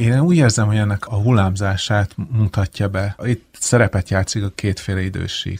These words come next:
Mert amikor a fiataloknak a találkozásáról van szó, akkor az egy tele érzelemmel kapcsolatként indul.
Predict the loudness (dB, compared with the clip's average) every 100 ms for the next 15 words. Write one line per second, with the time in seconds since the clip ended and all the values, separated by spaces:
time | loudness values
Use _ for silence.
0 | -2 2 4 4 2 2 2 2 2 2
1 | 2 0 0 0 0 0 2 2 -2 -2
2 | 0 0 -2 0 0 -2 -2 -2 -4 -2
3 | -4 -2 -2 -2 -6 _ 4 6 4 2
4 | -2 2 4 4 4 2 2 0 0 0
5 | -2 -6 -2 -2 -2 -4 -4 -4 -4 -4
6 | -4 -4 -4 -6 -6 -8